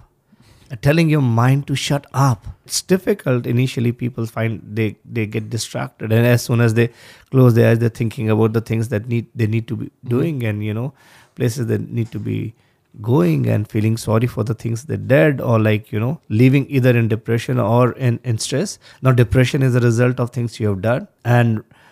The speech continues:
Speaker 1: resu-, uh, stress is a, a fear of things that are going to, we think are going to happen, which may, which may never happen.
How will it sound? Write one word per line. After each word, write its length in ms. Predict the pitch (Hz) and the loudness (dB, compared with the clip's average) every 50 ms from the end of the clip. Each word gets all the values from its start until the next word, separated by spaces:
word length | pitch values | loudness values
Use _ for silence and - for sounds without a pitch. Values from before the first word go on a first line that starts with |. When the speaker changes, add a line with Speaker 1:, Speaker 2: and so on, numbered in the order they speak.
| _ _ _ | _ _ _
Speaker 1:
resu-, 280 | 113 117 120 113 120 143 | 2 2 2 4 4 4
uh, 360 | 143 131 135 139 123 110 110 | 4 4 2 2 2 2 0
stress 400 | - - - - 147 143 143 - | -4 -8 -6 -2 -2 -2 -2 -2
is 100 | 123 113 117 | -4 -2 0
a, 320 | 113 107 107 104 135 - _ _ _ _ | 2 2 2 0 -2 -6 _ _ _ _
a 80 | - 120 | -8 -8
fear 460 | - - _ - 151 147 143 143 123 | -8 -8 _ 0 2 4 4 4 4
of 180 | 110 107 113 - - _ _ _ | 4 2 0 -4 -8 _ _ _
things 200 | - 123 120 120 | -4 -4 -4 -2
that 240 | 139 123 113 - _ _ _ | -2 -4 -4 -6 _ _ _
are 120 | - 110 107 | -6 -4 -2
going 240 | 104 107 107 110 107 | 0 -2 -2 -2 -4
to, 300 | - 104 98 98 - 123 _ _ _ _ _ | -4 -6 -4 -4 -6 -10 _ _ _ _ _
we 160 | 127 139 165 | 2 2 2
think 200 | - - 151 135 | 2 2 -2 0
are 100 | 127 120 | 0 0
going 180 | 110 113 113 113 | 0 0 0 0
to 80 | 110 107 | 0 0
happen, 300 | 107 107 110 117 113 110 | -2 -2 -2 -4 -4 -2
which 200 | 110 113 - - | -2 -4 -4 -6
may, 160 | 110 107 92 - | -6 -6 -6 -6
which 280 | - 110 113 110 - - | -4 -4 -4 -4 -4 -6
may 120 | 113 107 | -6 -6
never 280 | 107 107 107 113 113 120 | -4 -4 -4 -4 -4 -4
happen. 440 | 113 151 160 - _ - 98 - | -4 -6 -6 -8 _ -16 -16 -16